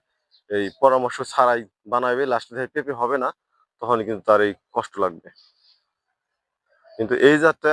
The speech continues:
এমন একটা সুপার জাত, জমিতে রোপণ করে রাখলে অবশ্যই সে কৃষকটা আপনার এই ক্ষতিগ্রস্ত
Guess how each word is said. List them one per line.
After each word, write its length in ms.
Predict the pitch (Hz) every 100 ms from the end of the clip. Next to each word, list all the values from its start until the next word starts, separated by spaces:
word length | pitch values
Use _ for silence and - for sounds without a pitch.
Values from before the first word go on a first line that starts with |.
| 151
এমন 140 | 151 156
একটা 140 | 147 160
সুপার 240 | - 139 147
জাত, 140 | 127 156 _ _ _ _
জমিতে 260 | 131 135 131
রোপণ 260 | 139 139 135
করে 140 | 135 127
রাখলে 220 | 127 - 120 120
অবশ্যই 360 | 127 - 131 120 _ _ _ _ _ _
সে 80 | - 107
কৃষকটা 380 | 120 - 120 120 117
আপনার 260 | 117 113 95 - _ _ _ _
এই 180 | 87 90 87 82 _ _
ক্ষতিগ্রস্ত 440 | - 117 113 117